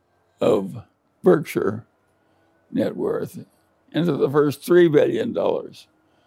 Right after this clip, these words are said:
of Berkshire net worth. Now, some people have now gone back and checked all the figures,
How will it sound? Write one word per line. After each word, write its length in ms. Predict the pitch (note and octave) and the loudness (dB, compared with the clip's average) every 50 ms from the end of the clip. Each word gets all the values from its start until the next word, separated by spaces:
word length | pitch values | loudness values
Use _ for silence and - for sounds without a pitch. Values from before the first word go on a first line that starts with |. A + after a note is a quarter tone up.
| _ _ _ | _ _ _
of 140 | C4+ E3+ - | -8 -6 -2
Berkshire 400 | - C#3+ C#3+ - - - - - | 0 0 -2 -2 -4 -6 -6 -6
net 260 | - - - - - | -6 -6 -6 -8 -8
worth. 360 | - - F2 - - - _ _ | -10 -10 -10 -10 -12 -16 _ _
Now, 140 | - C3+ D3+ | -6 -4 -4
some 300 | D3 C#3 F#3 F3 F3 E3 | -2 0 0 0 0 2
people 340 | D#3+ D#3 D3 C3+ C3+ C3+ C3 | 2 2 2 2 2 2 2
have 80 | B2 - | 0 0
now 220 | - B2 A#2+ A#2+ | -2 -2 -2 -2
gone 260 | B2+ C#3 C3+ C3 B2 | -2 -2 -2 -2 -2
back 200 | - A2+ A#2+ A#2+ | -2 -2 -2 -2
and 200 | - A2 A#2 C3 | -4 -8 -10 -12
checked 360 | - - - - - - _ | -14 -16 -16 -16 -16 -16 _
all 180 | - - - - - | -14 -14 -14 -14 -16
the 140 | - - - _ _ _ _ _ _ _ _ _ _ _ _ _ _ _ _ - - | -18 -18 -18 _ _ _ _ _ _ _ _ _ _ _ _ _ _ _ _ -12 -10
figures, 360 | - - - - C3 - | -8 -6 -8 -8 -10 -10